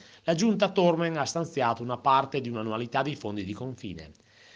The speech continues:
"La parte progettuale è terminata", dice il sindaco di Taibon. "Ora stiamo lavorando con il professionista incaricato per concretizzare le idee e arredare la struttura. Stiamo contattando i fornitori per l'acquisto di mobili e attrezzature.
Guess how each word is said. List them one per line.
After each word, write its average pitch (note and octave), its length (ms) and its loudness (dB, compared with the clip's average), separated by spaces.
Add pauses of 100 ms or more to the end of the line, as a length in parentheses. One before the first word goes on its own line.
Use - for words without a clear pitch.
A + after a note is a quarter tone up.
"La B2 100 -6
parte C3+ 320 4
progettuale D#3+ 720 6
è D#3 60 -2
terminata", E3+ 580 2
dice C#3+ 220 -4
il B2+ 40 -4
sindaco C#3 340 -4
di C3 120 -4
Taibon. B2+ 500 -2 (120)
"Ora A#2+ 200 2
stiamo A2 300 -2
lavorando C3 500 4
con B2 140 -2
il A2 80 -8
professionista A2+ 580 -4
incaricato D3+ 720 0 (240)
per F#3+ 160 4
concretizzare F3+ 720 2
le C3+ 140 2
idee D3+ 500 2
e G#2 100 -2
arredare C3 500 2
la B2+ 120 -2
struttura. C#3+ 640 0 (300)
Stiamo C#3 320 -2
contattando C3+ 480 -4
i B2+ 60 -2
fornitori B2 600 0
per A#2 140 -4
l'acquisto G2 340 -6
di G#2+ 140 -6
mobili F3+ 380 4
e F#3 40 0
attrezzature. E3+ 720 -6